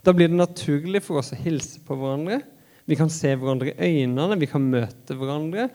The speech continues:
Vi kan ta en liten pause mens vi går og fyller kaffekoppen eller noe sånt, hvis en synes, en synes det er tett på. Men, men vi skaper et rom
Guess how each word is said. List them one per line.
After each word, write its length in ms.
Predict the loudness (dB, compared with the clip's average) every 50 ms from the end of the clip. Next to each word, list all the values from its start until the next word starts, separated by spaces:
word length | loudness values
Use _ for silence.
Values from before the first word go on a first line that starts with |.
| -12 -20 -20 -10 -8
Vi 80 | -4
kan 160 | 0 0 0 0
ta 140 | 0 0
en 80 | 2 2
liten 240 | 2 2 0 -2 0
pause 460 | 4 4 4 4 2 0 -4 -4 -2 0
mens 160 | 0 -2 0 -2
vi 100 | -2 0
går 220 | 0 0 2 2 2
og 400 | 2 2 2 2 2 0 -2 0
fyller 240 | -2 0 0 0 -4
kaffekoppen 640 | -4 -6 -4 -2 0 4 4 4 2 2 -2 0 0 0
eller 160 | 0 0 -2
noe 120 | -2 -4 -2
sånt, 200 | -2 -4 -2 0 0
hvis 160 | -2 -2 -2 -6
en 80 | -6
synes, 240 | -6 -8 -12 -4 -2
en 140 | -2 -2 -2 -4 -8
synes 300 | -10 -8 -6 -6 -6 -4
det 80 | -6 -4
er 60 | -4
tett 240 | -4 -6 -6 -6 -10 -12 -6
på. 140 | -6 -6 -6 -6 -14 -20 -20 -20 -20 -20 -8 0 0
Men, 160 | 0 0 0 -8 -18 -20 -20 _ _ _ _ -2
men 160 | 2 2 2 2
vi 80 | 0
skaper 540 | -4 -6 -6 -4 -4 -4 -4 -6 -4 -4 -4
et 160 | -4 -4 -4 -2
rom 220 | -2 0 0 0